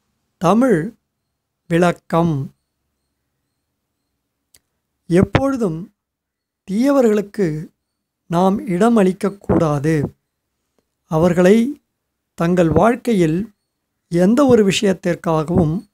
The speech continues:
நாடக்கூடாது. அவர்களுடன் நட்பும் உறவும் வைத்துக்கொள்ளக்கூடாது.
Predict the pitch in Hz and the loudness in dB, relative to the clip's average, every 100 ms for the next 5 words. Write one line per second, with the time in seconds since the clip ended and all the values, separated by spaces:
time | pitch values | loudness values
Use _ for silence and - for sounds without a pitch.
0 | _ _ _ _ _ _ _ _ _ _ | _ _ _ _ _ _ _ _ _ _
1 | _ _ _ _ _ 165 170 196 202 202 | _ _ _ _ _ -2 2 2 2 -2
2 | 196 180 175 151 170 151 - _ _ _ | 0 2 2 0 -2 -2 -8 _ _ _
3 | 170 165 175 170 175 202 214 294 _ _ | -6 0 0 0 0 2 0 -4 _ _
4 | _ _ - 156 185 - - 214 220 202 | _ _ -6 -2 -2 -4 -2 -2 -2 -6
5 | 160 175 202 208 214 165 170 190 196 165 | -4 0 2 0 0 -4 -6 -8 -6 -4
6 | 175 170 - 160 147 143 180 | -4 -6 -6 -4 -6 -2 0